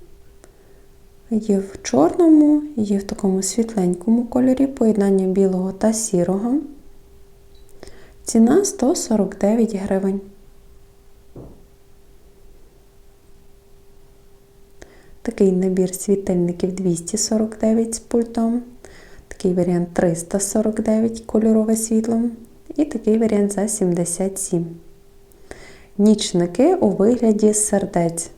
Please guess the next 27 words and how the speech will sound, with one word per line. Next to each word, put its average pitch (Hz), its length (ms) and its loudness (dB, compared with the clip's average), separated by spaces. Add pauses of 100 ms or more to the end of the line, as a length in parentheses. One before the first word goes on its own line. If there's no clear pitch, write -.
(140)
До 202 160 -2
речі, 254 280 2
дуже 220 300 2
їх 180 240 0
навіть 185 260 0
розібрали. 196 720 0 (600)
Пару 180 240 -2
лишилося 180 640 -4
різних 185 320 -6
кольорів. 190 420 -2 (460)
Ціна — 233 300 4
шістдесят 233 680 -2
дев'ять 196 280 -2
гривень. 175 420 -4 (800)
Хмаринки — 202 760 0
по 254 100 2
сорок 175 420 -2
дев'ять. 226 440 0 (320)
До 196 80 0
речі, 220 340 4
ось 196 80 -4
ці 214 160 4
серця, 214 400 -2
вони 233 440 2
від 220 320 2
звичайних 202 760 0
батарейок. 170 760 -2